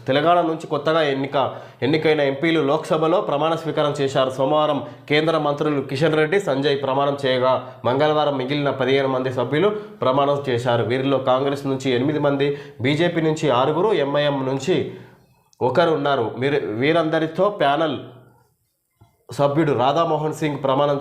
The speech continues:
చేయించారు. తొలుత ఆదిలాబాద్ ఎంపీ గోడం నగేష్, తర్వాత పెద్దపల్లి ఎంపీ గడ్డం వంశీకృష్ణ ప్రమాణం చేయగా, అనంతరం ఒక్కొక్కరుగా ప్రమాణం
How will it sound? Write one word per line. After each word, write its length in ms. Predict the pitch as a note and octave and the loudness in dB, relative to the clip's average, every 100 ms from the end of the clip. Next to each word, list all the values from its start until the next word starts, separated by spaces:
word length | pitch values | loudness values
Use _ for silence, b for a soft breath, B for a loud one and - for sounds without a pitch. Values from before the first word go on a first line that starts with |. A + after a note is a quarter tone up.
| C#3+ | -2
చేయించారు. 360 | C3 B2+ A#2+ | -2 0 0
తొలుత 320 | A#2 C#3 D#3 | 2 0 2
ఆదిలాబాద్ 720 | E3 C3+ - C3 D#3 D#3 D3+ C#3 | 2 2 0 0 0 0 0 -2
ఎంపీ 400 | C3+ C3+ D#3+ C3+ | -4 -2 -2 0
గోడం 400 | A#2+ C#3 D3 C3 | 0 2 0 0
నగేష్, 400 | C#3 D#3+ E3+ - | 0 -2 -2 0
తర్వాత 520 | C#3 C3+ C#3 C#3+ - B B B B | 0 2 0 0 -2 B B B B
పెద్దపల్లి 400 | C3 C#3+ D#3 D3+ | -2 0 2 2
ఎంపీ 340 | C3+ C#3 C#3+ A2 | 0 0 -2 0
గడ్డం 520 | A#2+ C#3 B2 A#2+ - - | 0 0 -2 -6 -8 -8
వంశీకృష్ణ 640 | G#2 C3 D3 D#3 C#3+ - D#3 | -4 -4 -2 -4 -4 -2 0
ప్రమాణం 400 | C#3 C3 C3+ C3+ C3+ | 0 2 2 0 0
చేయగా, 240 | C3 E3+ | 0 0
అనంతరం 400 | C#3 C3+ C#3 C3+ | 0 0 0 0
ఒక్కొక్కరుగా 560 | A#2 B2+ C3+ D3 C#3+ E3+ | -2 -4 -2 0 2 0
ప్రమాణం 400 | C3+ C3 C3+ | 0 0 0